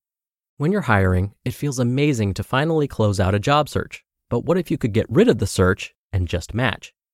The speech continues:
You can with Indeed. Indeed is your matching and hiring platform with over three hundred and fifty million global monthly visitors and a matching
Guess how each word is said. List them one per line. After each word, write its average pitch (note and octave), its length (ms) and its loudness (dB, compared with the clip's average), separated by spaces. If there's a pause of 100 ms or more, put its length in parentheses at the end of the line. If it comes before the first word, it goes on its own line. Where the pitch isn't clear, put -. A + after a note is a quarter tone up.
(220)
You A#2 120 0
can A#2 480 0 (140)
with G#2 160 2
Indeed. G#2+ 380 4 (500)
Indeed D3 300 2
is D3 160 -4
your C3 100 -2
matching B2+ 580 -4
and C3+ 240 -2
hiring A2 360 0
platform - 560 -4 (240)
with A2 160 0
over G#2+ 180 2
three D#3 440 0
hundred D3+ 420 0
and A2 120 0
fifty B2 360 0
million C#3+ 520 2 (120)
global C#3 420 2
monthly C#3 400 0
visitors B2+ 560 4 (380)
and A#2+ 360 2 (120)
a G2 80 2
matching A#2+ 480 0